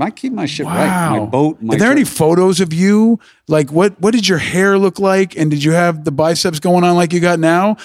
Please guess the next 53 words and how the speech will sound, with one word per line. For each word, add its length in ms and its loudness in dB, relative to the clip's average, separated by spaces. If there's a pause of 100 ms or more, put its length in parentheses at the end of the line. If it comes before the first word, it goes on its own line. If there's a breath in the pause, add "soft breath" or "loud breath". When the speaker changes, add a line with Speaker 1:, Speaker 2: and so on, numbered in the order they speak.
(120)
Speaker 2:
when 140 2
you 80 4
were 80 4
driving 400 0
that 180 -2
thing? 300 0 (340 loud breath)
Speaker 1:
Um, 580 0
no, 360 0
Speaker 2:
You 80 4
were 80 4
like 140 2
Speaker 1:
I 80 0
Speaker 2:
a 40 2
Speaker 1:
was 140 2
Speaker 2:
m- 60 0
Speaker 1:
in 40 2
military 460 0
school, 340 -6
so 280 -6
I 240 -2
had, 500 -2 (480)
um, 520 -2
my 160 0
hair 200 0
didn't 300 -4
curl 340 -2
till 180 -6
I 80 -4
hit 180 -8
puberty. 500 -6 (180)
So, 340 -2
like, 320 -2 (320 soft breath)
I 120 0
was, 200 0 (120)
I 160 0
had, 160 0
has, 400 -2
I 120 -2
had 140 -2
a 80 -6 (340)
cut 220 -4
on 100 -6
my 140 -2
head, 380 -6 (260 soft breath)
so 180 -4
I 80 0
didn't 180 0
have 160 -2
to 60 -10
keep 200 -8
my 120 -2
hair 220 -2
cut 260 -10